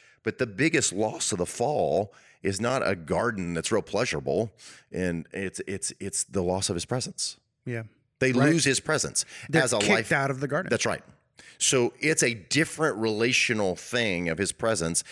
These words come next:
Speaker 1: They are now dying because they don't have that life, tree of life anymore. And they're outside of that place of more intimate communion with him. Then we're gonna start seeing men reaching and pursuing,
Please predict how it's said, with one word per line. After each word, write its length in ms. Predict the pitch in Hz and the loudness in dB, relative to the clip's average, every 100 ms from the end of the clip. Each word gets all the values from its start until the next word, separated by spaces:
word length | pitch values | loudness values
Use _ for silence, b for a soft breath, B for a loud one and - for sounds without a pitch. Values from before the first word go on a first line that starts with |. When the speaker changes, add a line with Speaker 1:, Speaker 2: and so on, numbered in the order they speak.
| B | B
Speaker 1:
They 260 | - 104 107 | 0 2 2
are 140 | 92 95 | 2 0
now 200 | 92 85 | 0 0
dying 580 | 98 92 95 117 131 131 B - | 0 0 2 2 0 -4 B -4
because 160 | 92 | 0
they 80 | 95 | 0
don't 160 | 92 90 | 0 0
have 320 | 101 90 80 | 0 0 0
that 260 | 85 82 | 0 0
life, 400 | 87 87 98 113 | -2 -2 0 -2
tree 220 | - - 95 | -4 -4 -2
of 80 | |
life 260 | 82 90 87 | 0 -2 -2
anymore. 480 | 92 87 85 98 127 B B B - | -4 -2 -2 -2 -4 B B B -6
And 200 | 101 95 | -2 0
they're 240 | 92 - | 0 0
outside 640 | 104 110 - - 123 123 | -2 0 0 2 2 0
of 80 | 101 | 2
that 180 | 82 - | 0 0
place 380 | - 120 98 - - | -2 0 0 -2 -2
of 320 | 98 90 - | -2 -2 -4
more 280 | 98 104 92 - | -2 -2 -2 -4
intimate 460 | 113 - 104 90 | -4 -2 -2 -2
communion 560 | - 98 104 113 92 85 | -4 -2 2 2 2 0
with 100 | 80 | 0
him. 200 | 120 92 - B B B | 0 0 -4 B B B
Then 180 | 104 117 | -2 0
we're 60 | 107 | 2
gonna 80 | 101 | 0
start 200 | 104 - | 0 -2
seeing 360 | 104 92 95 | -4 -4 -4
men 360 | 101 101 98 87 b b | -2 -2 -2 -8 b b
reaching 680 | 85 95 127 120 - 98 82 | -10 -4 -2 -2 -4 -4 -4
and 180 | 76 - | -8 -10
pursuing, 1040 | 87 80 - - 123 101 87 85 95 101 | -10 -2 0 2 0 0 -4 -4 -6 -8